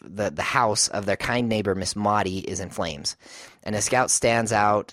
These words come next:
of the way, watching the men work to try to put the fire out, she finds that, unbeknownst to her, someone has put a blanket on her, and she's thrilled when she realizes that it was Boo Radley.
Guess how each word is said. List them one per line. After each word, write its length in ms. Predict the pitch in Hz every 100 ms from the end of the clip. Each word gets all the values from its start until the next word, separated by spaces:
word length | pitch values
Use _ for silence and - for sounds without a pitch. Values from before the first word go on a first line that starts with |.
| -
of 200 | 85 95
the 60 | 104
way, 300 | 123 135 110
watching 400 | 107 107 - 113
the 40 | 107
men 380 | 101 98 95 -
work 320 | 110 101 -
to 100 | 110
try 160 | 101
to 60 | 98
put 140 | 110 95
the 40 |
fire 320 | - 104 98
out, 240 | 92 92 -
she 220 | - 101
finds 540 | - 113 104 104 95
that, 140 | 98 -
unbeknownst 480 | 165 175 139 113 -
to 60 | 92
her, 160 | 98
someone 320 | - 113 110
has 140 | 104 -
put 120 | 98
a 60 | 95
blanket 300 | 113 110 90
on 160 | 82
her, 180 | 90 85 - - -
and 100 | -
she's 200 | - 95
thrilled 320 | - 117 107 98
when 100 | 92
she 120 | 101
realizes 460 | 90 85 85 87 80
that 140 | 85
it 80 | 78
was 180 | 80 -
Boo 320 | - 98 92
Radley. 520 | 82 78 - - -